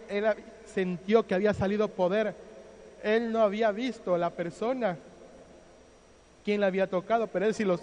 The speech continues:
sí, sí lo conocía. ¿Entiende o no? Aleluya. Pero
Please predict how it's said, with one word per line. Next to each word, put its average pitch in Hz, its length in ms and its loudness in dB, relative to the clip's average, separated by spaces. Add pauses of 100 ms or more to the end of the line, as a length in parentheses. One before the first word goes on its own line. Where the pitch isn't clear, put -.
sí, 190 260 -6
sí - 480 -8
lo 175 140 2
conocía. 165 680 -2 (760)
¿Entiende 190 440 -2
o 175 80 2
no? 135 160 -10 (880)
Aleluya. 185 640 2 (160)
Pero 156 360 0